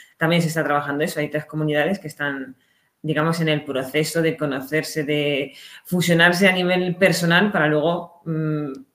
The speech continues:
estar en un monasterio las tres comunidades y formar otra nueva.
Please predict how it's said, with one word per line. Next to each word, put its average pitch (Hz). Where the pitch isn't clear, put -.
estar 170
en 165
un 160
monasterio 147
las 143
tres 151
comunidades 143
y 190
formar 143
otra 135
nueva. 151